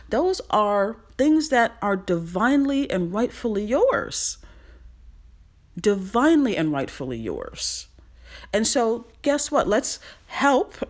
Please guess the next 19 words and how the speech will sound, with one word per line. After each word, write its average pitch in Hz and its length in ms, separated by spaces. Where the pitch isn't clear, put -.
<laughs> - 340
bring 220 240
it 214 140
faster 190 720
by 208 160
speaking 247 640
it 190 240
into 185 400
existence. - 880
Let's 247 200
speak - 400
those 180 200
blessings 156 520
into 156 440
existence, - 840
okay? 233 380
Let's 220 260
speak 349 460
that 196 380